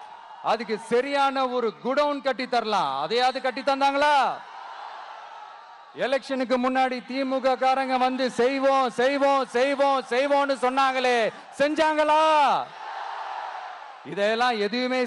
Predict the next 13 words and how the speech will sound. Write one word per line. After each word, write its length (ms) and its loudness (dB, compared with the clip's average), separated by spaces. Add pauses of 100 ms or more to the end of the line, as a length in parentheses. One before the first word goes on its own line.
(100)
செய்யாம 380 2 (880)
எல்லாத்தையும் 520 -2
செஞ்ச 360 -2
மாதிரியே 400 2 (560)
அதையும் 360 -4
பெரியம்மையா 560 0 (120)
வேற 140 2 (160)
சொல்லுவாங்க 420 2 (760)
இவங்க. 240 -8 (1600)
நான் 200 2
வந்து 220 2 (960)
போன 300 2
வாரம் 440 4